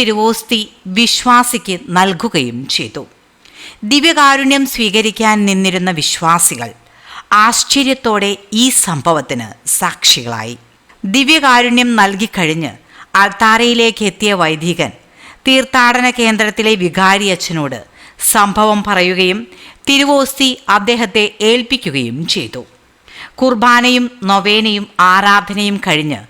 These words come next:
ഈ വിശ്വാസി വികാരിയച്ഛനെ കാണുകയും സംഭവം ധരിപ്പിക്കുകയും ചെയ്തു. ആരോടും ഈ കാര്യങ്ങൾ പറയേണ്ട എന്ന് അദ്ദേഹം വിലക്കി. ദിവ്യകാരുണ്യം സ്വീകരിച്ച വ്യക്തിക്ക് വളരെ അടുപ്പമുള്ള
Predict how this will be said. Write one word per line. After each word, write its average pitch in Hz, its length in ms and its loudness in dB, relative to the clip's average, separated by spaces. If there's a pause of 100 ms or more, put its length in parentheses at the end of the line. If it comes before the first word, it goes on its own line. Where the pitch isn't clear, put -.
(440)
ഈ 254 40 4 (140)
വിശ്വാസി 214 600 0 (220)
വികാരിയച്ഛനെ 202 800 0 (100)
കാണുകയും 160 480 -2 (580)
സംഭവം 240 460 2 (280)
ധരിപ്പിക്കുകയും 151 800 -4 (140)
ചെയ്തു. 131 260 -6 (840)
ആരോടും 254 440 2 (220)
ഈ - 20 6 (140)
കാര്യങ്ങൾ 196 480 2 (140)
പറയേണ്ട 190 440 2 (220)
എന്ന് 147 180 -6 (360)
അദ്ദേഹം 139 340 -2 (240)
വിലക്കി. 143 380 -4 (800)
ദിവ്യകാരുണ്യം 269 840 2
സ്വീകരിച്ച 220 560 -2
വ്യക്തിക്ക് 170 420 -2 (520)
വളരെ 202 360 4 (220)
അടുപ്പമുള്ള 202 640 0